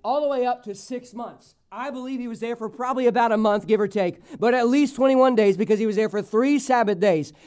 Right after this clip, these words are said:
three Saturdays, opening up God's word and reasoning with them from the scriptures,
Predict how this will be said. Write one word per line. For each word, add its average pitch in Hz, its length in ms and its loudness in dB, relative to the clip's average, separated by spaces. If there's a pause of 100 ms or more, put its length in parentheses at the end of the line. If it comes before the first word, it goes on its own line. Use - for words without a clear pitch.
three 285 360 2
Saturdays, 175 800 0 (460)
opening 311 400 8
up 269 160 2
God's 214 320 6
word 160 380 0 (200)
and 233 300 4
reasoning 262 640 6
with 277 220 2
them 175 380 2 (200)
from 247 260 6
the 254 80 6
scriptures, 165 720 -2